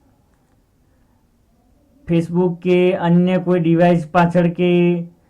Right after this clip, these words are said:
ટી વી જોવામાં કે મિત્રો સાથે બેસી રહેવામાં સમય બરબાદ કરે છે. તો મારું કહેવું એટલું જ છે કે સાતથી આઠ કલાક, છેવટે છ,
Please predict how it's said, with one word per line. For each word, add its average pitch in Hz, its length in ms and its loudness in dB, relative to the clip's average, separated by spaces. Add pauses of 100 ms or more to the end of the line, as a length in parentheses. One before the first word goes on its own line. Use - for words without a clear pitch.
(200)
ટી 165 120 0
વી 175 140 2
જોવામાં 175 760 2
કે 170 420 -2 (260)
મિત્રો 160 400 -4
સાથે 170 340 -2
બેસી 170 320 0
રહેવામાં 175 340 2
સમય 170 360 -2
બરબાદ 165 440 -2
કરે 175 200 0
છે. 233 240 -8 (360)
તો 170 340 0
મારું 165 380 -2
કહેવું 170 240 2
એટલું 175 220 -2
જ 175 60 -6
છે 233 260 -10 (220)
કે 170 60 -6
સાતથી 165 440 -4
આઠ 170 260 -2
કલાક, 175 380 -2 (360)
છેવટે 175 400 0
છ, 170 140 -6